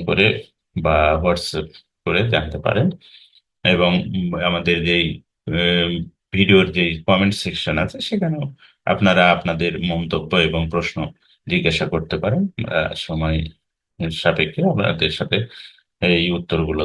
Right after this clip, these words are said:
দেওয়ার চেষ্টা করবো ইনশাল্লাহ। তো সবাই ভালো থাকুন, সুস্থ থাকুন এবং এই প্রক্রিয়া দ্রুত সংশোধন করে সকলের বেতন প্রক্রিয়া চলমান রাখুন,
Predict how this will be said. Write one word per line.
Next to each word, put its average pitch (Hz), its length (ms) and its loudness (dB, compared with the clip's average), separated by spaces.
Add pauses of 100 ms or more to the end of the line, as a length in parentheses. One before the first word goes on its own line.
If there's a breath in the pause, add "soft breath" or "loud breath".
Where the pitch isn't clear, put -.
দেওয়ার 78 260 2
চেষ্টা 85 260 2 (340)
করবো - 320 -2
ইনশাল্লাহ। - 460 0 (600 loud breath)
তো 82 80 4 (220)
সবাই 92 380 6
ভালো 82 220 4
থাকুন, - 300 -2 (420)
সুস্থ - 300 -8 (160)
থাকুন 101 260 -2 (200)
এবং 82 180 0 (140)
এই 87 240 4 (600)
প্রক্রিয়া 98 380 4 (200)
দ্রুত 131 320 4 (340)
সংশোধন 92 560 -2
করে 92 200 0
সকলের 90 540 0
বেতন 80 280 0 (720 soft breath)
প্রক্রিয়া 80 440 2
চলমান 80 360 2 (380)
রাখুন, 82 320 2